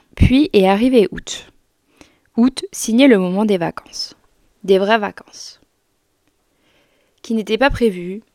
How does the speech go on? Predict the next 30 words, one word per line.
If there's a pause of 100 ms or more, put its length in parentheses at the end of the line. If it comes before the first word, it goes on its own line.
(260)
mais
qui
f-,
finalement
m'ont
été (120)
indispensables. (440)
Je
suis
partie
cinq
jours. (1600)
Et
j'ai
coupé (160)
absolument (160)
tous
mes
réseaux
sociaux. (640)
Cinq
jours
qui
m'ont
fait
du
bien,
qui
m'ont
ressourcée,